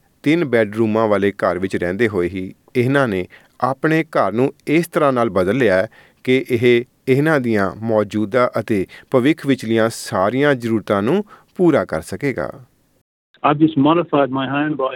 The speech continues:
Speaker 2: putting a ramp out the front, even though I don't need it now. My elderly parents do, who don't live with me, but they visit me. I've actually added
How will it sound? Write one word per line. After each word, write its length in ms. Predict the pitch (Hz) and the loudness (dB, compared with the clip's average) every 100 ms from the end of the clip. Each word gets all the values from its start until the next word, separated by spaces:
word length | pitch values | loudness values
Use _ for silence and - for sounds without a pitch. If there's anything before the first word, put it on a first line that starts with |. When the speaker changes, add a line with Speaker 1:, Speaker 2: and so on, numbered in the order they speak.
| 123 | -2
Speaker 2:
putting 260 | 160 185 170 | 0 2 2
a 20 | 143 | 0
ramp 280 | 147 147 151 | 0 -2 -2
out 120 | 147 - | -4 -6
the 40 | - | -6
front, 320 | 156 175 233 - 147 | -2 -2 -6 -4 -4
even 180 | 139 | -2
though 80 | 135 135 | -4 -4
I 40 | 135 | -4
don't 240 | 135 123 139 | -6 -4 4
need 180 | 151 156 | 4 4
it 100 | 156 147 | 0 -2
now. 180 | 165 226 233 123 | 0 -4 -8 -8
My 100 | 123 135 | -6 -2
elderly 260 | 143 123 117 - | -2 0 -4 -2
parents 420 | 147 143 139 - - | -2 0 -4 -8 2
do, 100 | 139 170 208 | 6 6 4
who 100 | 123 127 | -2 2
don't 220 | 139 120 | 0 4
live 160 | 143 143 | 2 4
with 100 | 151 | 2
me, 40 | 165 | 2
but 80 | 147 127 | 2 0
they 40 | 120 | 2
visit 260 | 143 143 143 151 | 2 2 2 0
me. 80 | 180 196 139 | 0 -2 -2
I've 120 | 143 | 0
actually 400 | 147 - 139 131 123 120 139 123 165 | 0 2 2 4 2 2 0 2 2
added 180 | 147 | 2